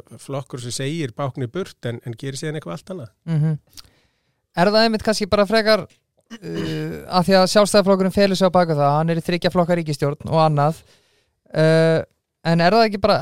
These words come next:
Speaker 2: ættum við ekki bara að gagnrýna opinberlega Sjálfstæðisflokkinn eins og þú til dæmis verið að gera í þessum pistlum á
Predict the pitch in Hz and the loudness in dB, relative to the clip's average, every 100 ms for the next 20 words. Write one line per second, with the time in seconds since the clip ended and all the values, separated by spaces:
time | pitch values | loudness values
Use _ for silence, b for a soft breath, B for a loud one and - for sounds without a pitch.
0 | 208 - 214 208 208 208 202 - _ 185 | -2 -4 -8 -4 0 2 2 -2 _ 2
1 | 196 202 - 220 - 262 233 214 208 - | 2 2 -2 -4 -4 -6 -2 -2 -2 -8
2 | _ 196 240 233 233 233 233 233 220 - | _ -2 -2 0 -2 4 4 6 2 2
3 | 233 233 233 214 208 190 180 196 208 214 | 2 4 0 2 0 0 -6 -6 -4 -6
4 | 208 226 226 233 226 220 208 247 233 226 | -6 -4 0 0 0 -2 -2 -2 0 0
5 | 220 254 247 - 233 | -2 -2 -4 -2 2